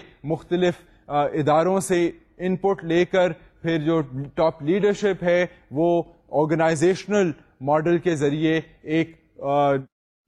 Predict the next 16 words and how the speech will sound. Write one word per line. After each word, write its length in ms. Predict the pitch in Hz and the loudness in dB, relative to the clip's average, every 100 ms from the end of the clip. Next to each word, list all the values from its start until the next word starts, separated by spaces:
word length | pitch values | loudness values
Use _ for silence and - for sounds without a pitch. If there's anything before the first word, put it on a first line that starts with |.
| - | -4
کنسالیڈیٹڈ 840 | 170 170 175 175 165 170 180 185 - | -2 0 0 0 0 0 2 0 0
پالیسی 460 | 165 160 160 170 151 | -2 0 -2 -4 -4
بنا 360 | 120 113 104 | -4 -6 -8
سکتی 480 | 101 104 - - 92 | -8 -14 -18 -18 -18
ہے 60 | - - _ _ _ _ - | -18 -20 _ _ _ _ -8
for 120 | 147 131 | -4 -2
development, 600 | 143 143 139 - 131 123 | 0 2 0 -2 -8 -8
for 200 | 131 127 | -4 -4
economic 640 | 139 135 135 135 - 139 | -2 0 0 -2 -6 -8
prosperity, 640 | 120 - 127 127 120 123 | -8 -6 -4 -4 -6 -8
for 200 | 117 - 113 131 | -8 -10 -12 -12
security, 640 | - 160 156 143 135 123 113 _ - | -4 -2 0 0 -4 -10 -10 _ -20
et 80 | 117 - | -18 -8
cetera۔ 300 | 117 104 101 - _ _ _ _ _ - | -8 -8 -16 -18 _ _ _ _ _ -4
So 200 | 156 156 151 _ _ | -2 -2 -4 _ _
یہ 400 | 120 165 185 180 | -2 2 4 2